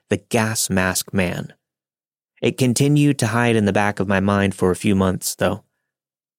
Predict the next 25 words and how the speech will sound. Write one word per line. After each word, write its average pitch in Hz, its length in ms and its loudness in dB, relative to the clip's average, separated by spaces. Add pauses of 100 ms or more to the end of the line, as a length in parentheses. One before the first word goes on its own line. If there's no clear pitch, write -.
Our 135 260 0
new 143 200 2
home 131 240 2
was 131 160 0
peaceful. - 600 -2 (540)
I 95 80 -2
decorated 95 560 0
my 95 160 0
bedroom 113 600 0
and - 200 -2 (320)
started 117 400 0
fourth - 280 -2
grade. - 320 -8 (1120)
Then 101 140 0
it - 100 0
happened 101 320 -2
again. 117 380 -2 (880)
This 147 180 2
time 170 260 2
I 120 120 2
had 117 240 -2
that - 180 -2
same 101 560 -2 (240)
quote-unquote 104 720 0
dream, - 480 -2